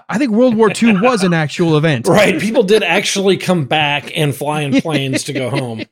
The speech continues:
Speaker 1: <laughs> I'll get into the names in just a second, but I also found out, did you know with this production, this was nineteen forty-six, this was the first movie, at least that's what I read about, that was recorded in, with a stereo soundtrack with a dedicated left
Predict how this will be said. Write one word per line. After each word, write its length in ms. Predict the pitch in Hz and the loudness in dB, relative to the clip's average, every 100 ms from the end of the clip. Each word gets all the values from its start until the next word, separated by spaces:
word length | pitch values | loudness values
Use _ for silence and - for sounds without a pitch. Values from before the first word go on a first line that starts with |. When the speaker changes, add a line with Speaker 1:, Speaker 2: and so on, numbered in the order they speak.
| - | -12
Speaker 1:
<laughs> 1200 | 196 - 240 - - - _ 190 _ _ 165 - | -14 -12 -18 -14 -16 -16 _ -20 _ _ -10 0
I'll 140 | 202 | 0
get 140 | 214 302 | 2 0
into 160 | 233 | 0
the 100 | 190 | 2
names 260 | 190 208 160 | 2 2 0
in 60 | |
just 140 | 147 139 | -4 -6
a 40 | |
second, 300 | 135 160 160 | -2 -2 -2
but 100 | 165 | -4
I 100 | 165 | -6
also 680 | 165 262 320 240 170 127 - _ - | -4 -2 0 2 0 0 -8 _ -2
found 300 | 185 175 170 | 0 2 2
out, 180 | 170 | 0
did 240 | 151 151 120 | 0 -2 2
you 260 | 190 320 | 2 2
know 360 | 302 240 196 104 110 | 0 -2 -4 -6 -8
with 260 | 123 113 | -12 -8
this 180 | 120 208 | -4 -4
production, 520 | - 175 131 120 120 | -2 -2 -2 -4 -8
this 140 | 123 135 | -6 -6
was 120 | 120 | -4
nineteen 380 | 131 170 202 180 | -4 -2 -2 -4
forty-six, 680 | 170 165 165 147 113 - _ _ _ _ - | -4 -6 -6 -6 -8 -10 _ _ _ _ -2
this 180 | 202 208 | -2 0
was 180 | 285 185 | -2 0
the 100 | 175 | -2
first 460 | - 202 247 - 175 | -4 -4 -2 -2 0
movie, 340 | 190 214 127 | 2 2 0
at 60 | 139 | 0
least 160 | 160 | 0
that's 160 | 165 - | -2 -4
what 320 | 147 143 143 | -12 -4 -2
I 60 | 131 | 0
read 240 | 143 226 | 0 0
about, 360 | 156 120 117 _ _ _ _ | 2 0 -4 _ _ _ _
that 140 | - 165 | -10 -2
was 160 | 175 | 0
recorded 760 | 139 151 - 175 233 247 247 - | 0 -2 -4 0 0 0 -2 -4
in, 200 | 180 180 | -6 -4
with 160 | 185 165 | -4 -4
a 80 | 147 | -4
stereo 800 | - - - 202 208 196 180 170 | -8 -8 -4 0 2 2 2 0
soundtrack 640 | - 175 170 147 123 104 123 | 0 -2 -2 -4 -6 -8 -8
with 120 | 123 | -6
a 60 | |
dedicated 640 | 117 151 180 - 160 147 113 | -4 -2 -4 -2 -2 -2 -2
left 460 | 127 185 - - | -2 -2 -4 -18